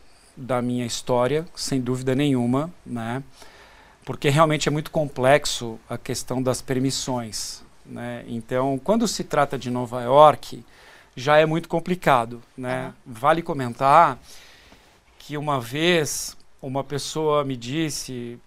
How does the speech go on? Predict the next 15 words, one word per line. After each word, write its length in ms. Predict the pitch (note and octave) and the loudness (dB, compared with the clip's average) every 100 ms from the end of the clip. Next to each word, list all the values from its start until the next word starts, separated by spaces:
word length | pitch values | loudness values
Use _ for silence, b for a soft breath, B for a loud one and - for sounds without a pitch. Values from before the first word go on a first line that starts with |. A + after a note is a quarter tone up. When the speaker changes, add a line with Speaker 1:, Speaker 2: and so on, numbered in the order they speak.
| - | -10
Speaker 1:
eh, 480 | B2+ C3 B2+ B2+ C3 | -6 -4 -6 -6 -8
eu, 140 | C3 | -8
eu 120 | C#3 C3 | -6 -6
estava 280 | - C#3+ C#3+ | -4 -2 0
em 40 | |
Miami 480 | C#3 C3+ C3 F3 D#3+ | 0 2 2 2 0
na 80 | B2+ | -2
ocasião, 480 | B2+ A#2+ C3 D#3 | -4 -4 -2 -2
falou, 420 | D3 D3+ D3+ D3+ D3 | -4 -4 -2 -2 -4
eu 140 | D3 | -6
tinha 180 | - G3+ | -4 -4
um 40 | |
sonho 360 | F3+ F3+ G3+ F3+ | -2 4 4 4
de 100 | C3 | 0
pintar 560 | - C3 D3 C#3+ C#3+ | -6 -2 2 2 0